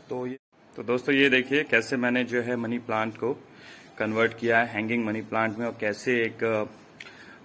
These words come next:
tire का यूज़ किया है। ठीक है, अब यहाँ देखिए मैंने bougainvillea के plant लगाए हैं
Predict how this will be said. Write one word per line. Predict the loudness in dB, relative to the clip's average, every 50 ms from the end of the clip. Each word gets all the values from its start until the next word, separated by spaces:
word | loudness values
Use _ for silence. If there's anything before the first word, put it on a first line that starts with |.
| 2 4
tire | 6 8 8 8 6 4 2 -2 -12 -16 -20 -20 -6 -4
का | -2
यूज़ | -2 0 0 0 -2 -2 -4
किया | -4 -2 0 2 2 2
है। | 0 -4 -8 -12 -14 -20 -20 -20 -20 -20 -20 -20 -20 -20 -20 -20 -20 -20 -20 -14 -10
ठीक | -10 -6 -4
है, | -4 -4 -4 -4 -8 -14 -14 -12
अब | -10 -8
यहाँ | -6 -6 -4 -2 -2 0
देखिए | 0 0 0 -2 -2
मैंने | -2 -2 -2 -2 -2 -2 -2 -2 -4
bougainvillea | -4 -4 -4 -2 0 0 0 2 2 2 2 0 0 0
के | -2 -4 -8 -8 -10
plant | -6 -4 -2 -2 0 -2 -2 -4 -4
लगाए | -4 -4 -2 0 -2 -2 -2
हैं | -4 -6 -10 -12